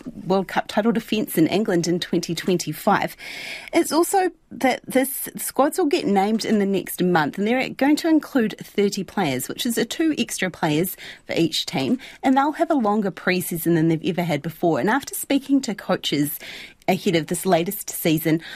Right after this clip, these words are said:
I was speaking to them about how hard it is to bring in some of these younger players into this professional environment that they've never played in before, but they're going in kind of underdone and not really having much time as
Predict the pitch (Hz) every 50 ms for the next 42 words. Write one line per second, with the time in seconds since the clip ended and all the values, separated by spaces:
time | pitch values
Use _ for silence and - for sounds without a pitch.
0 | - - - - - 311 330 - - - 349 - - 480 440 - 403 427 403 370
1 | - - 285 226 - 214 254 269 254 - - 233 240 247 262 240 277 226 - -
2 | 220 165 - 190 196 202 226 226 208 - 233 220 214 196 - 208 180 156 - 180
3 | 180 190 170 175 - - - 185 160 160 156 160 - - - - _ - 208 233
4 | 233 - 247 311 285 - - 269 - - 269 - - 294 285 220 185 180 190 190
5 | 196 185 - - - 175 196 202 - 233 247 247 254 233 - - 220 196 170 156
6 | 170 165 151 165 - - - 302 262 180 139 - - - - - - - - 196
7 | 208 247 214 269 269 262 269 254 240 226 208 196 175 - - _ _ - - -
8 | 254 262 262 233 226 - 226 226 190 202 165 143 226 226 220 208 185 180 185 214
9 | 202 - 220 214 214 208 220 208 - 196 190 190 - - - - - 190 196 185
10 | 180 - 185 180 -